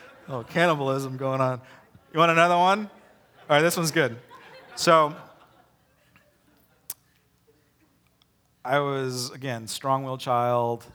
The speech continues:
and I, and I wanted something, and my mom wouldn't give me something, and we were in the car, and, uh, I would not listen.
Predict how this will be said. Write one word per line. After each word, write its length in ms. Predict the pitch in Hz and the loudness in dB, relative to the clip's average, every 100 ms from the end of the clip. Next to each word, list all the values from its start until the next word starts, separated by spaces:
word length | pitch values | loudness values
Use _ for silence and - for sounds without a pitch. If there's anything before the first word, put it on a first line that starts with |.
| _ _ _ _ | _ _ _ _
and 140 | 127 123 | -10 -6
I, 120 | 113 123 | -6 -8
and 80 | 127 | -10
I 140 | 117 | -8
wanted 500 | 110 113 131 135 131 | -10 -8 -6 -6 -8
something, 760 | - 135 127 131 127 131 127 139 | -10 -12 -14 -14 -14 -14 -14 -16
and 140 | 117 | -16
my 100 | 110 | -14
mom 280 | 107 120 120 | -12 -10 -10
wouldn't 400 | 120 107 107 104 | -10 -14 -18 -20
give 180 | 104 135 | -14 -12
me 100 | 131 | -10
something, 500 | 131 151 127 135 127 | -10 -12 -14 -16 -16
and 120 | 113 | -14
we 80 | 110 | -16
were 160 | 110 123 | -16 -16
in 140 | 113 | -16
the 80 | 104 | -20
car, 760 | - - 135 127 120 123 120 - _ _ _ _ _ _ - | -18 -12 -8 -6 -8 -12 -16 -20 _ _ _ _ _ _ -16
and, 400 | 131 123 120 123 | -14 -12 -12 -12
uh, 320 | 120 113 117 - | -12 -12 -16 -16
I 140 | 123 | -12
would 300 | 120 120 139 | -10 -8 -8
not 460 | 156 151 151 143 - - | -6 -8 -8 -10 -16 -18
listen. 720 | 120 127 135 - 117 101 104 | -12 -8 -4 -4 -6 -16 -18